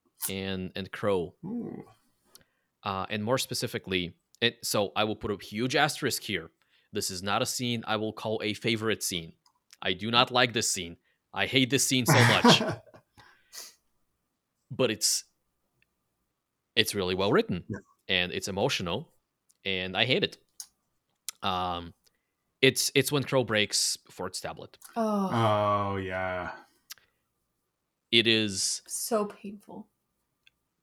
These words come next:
Speaker 1: powerfully painful in, in ways that I am,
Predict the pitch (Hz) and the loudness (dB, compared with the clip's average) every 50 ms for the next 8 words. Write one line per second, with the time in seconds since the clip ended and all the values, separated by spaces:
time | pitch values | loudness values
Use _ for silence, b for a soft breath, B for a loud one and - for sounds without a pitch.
0 | _ _ _ _ _ _ - - - - 110 117 127 160 156 131 - 175 170 165 | _ _ _ _ _ _ -4 -2 4 6 8 8 8 6 4 2 0 -2 0 2
1 | 175 175 180 196 208 - _ _ _ _ _ _ _ _ _ _ - - 123 127 | 2 2 0 -2 -2 -4 _ _ _ _ _ _ _ _ _ _ 0 2 4 4
2 | 135 131 - - 147 139 147 156 165 - _ _ _ _ _ _ _ _ _ - | 4 2 2 2 2 2 2 0 -4 -10 _ _ _ _ _ _ _ _ _ 2
3 | 101 107 107 104 104 104 104 - 92 98 101 95 92 95 - - 98 92 101 101 | 2 4 4 4 2 2 0 0 0 0 2 2 0 0 -2 -4 -8 0 2 4
4 | 104 107 113 113 110 110 - 98 95 92 87 90 90 90 87 87 87 90 87 - | 6 6 4 4 2 0 -2 0 0 0 2 2 2 2 0 0 -2 -4 -6 -10
5 | _ _ _ _ _ _ _ _ _ 107 110 107 104 98 95 95 92 90 87 85 | _ _ _ _ _ _ _ _ _ 4 4 6 6 4 0 -2 -4 -6 -8 -10